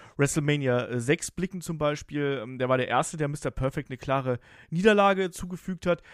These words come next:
Der war an der Seite von Hogan quasi immer wieder zu sehen, hat dadurch eine, eine große Story gehabt. Ähm, also von daher, ja, der war jemand, dem, mit dem man auch damals zu rechnen,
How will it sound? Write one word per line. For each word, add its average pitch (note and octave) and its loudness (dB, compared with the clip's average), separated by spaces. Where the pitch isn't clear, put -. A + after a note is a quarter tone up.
Der C#3+ 8
war D3 8
an D3+ 0
der C3+ 4
Seite C#3+ 0
von B2+ -2
Hogan G3+ 4
quasi E3+ 0
immer F#3 2
wieder F#3+ 2
zu - -8
sehen, F3+ -2
hat D3 -10
dadurch D#3 0
eine, D3 -4
eine D3 0
große E3 0
Story F#3 4
gehabt. D#3+ -2
Ähm, C#3+ -8
also D3 -4
von C#3 -4
daher, D3+ -2
ja, D3 4
der B2 -4
war E3 4
jemand, E3 -2
dem, C#3+ -4
mit C#3+ -8
dem D3 0
man E3+ -2
auch D3+ -10
damals E3 -2
zu D#3 -8
rechnen, E3 -6